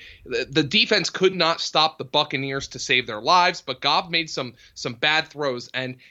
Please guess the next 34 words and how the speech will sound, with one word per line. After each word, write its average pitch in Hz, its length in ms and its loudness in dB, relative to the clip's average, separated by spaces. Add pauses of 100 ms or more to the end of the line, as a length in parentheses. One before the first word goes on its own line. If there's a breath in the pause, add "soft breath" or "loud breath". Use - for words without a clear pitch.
he's 277 260 -10
been 370 300 6
under 185 280 2
pressure 127 540 -2
quite 131 560 0
a 127 80 -4
bit 123 340 -6
this 117 240 -4
year. 101 240 -6
That 131 220 2
newly 208 520 -4
constructed 147 640 0
offensive 127 500 0
line 120 280 -2
of 117 100 -6
the 113 80 -6
Rams 110 460 -2 (220 loud breath)
is 151 240 0
throwing 160 500 2
him 156 200 -2
off 127 300 -2
his 131 200 0
spot. 107 440 -2 (340 loud breath)
And 143 100 -2
for 170 80 -2
somebody 294 480 4
who 190 180 2
I 175 100 4
think 185 280 -2
is - 200 -2
more 156 280 2
of 147 80 0
a 131 60 4
programmed 147 960 4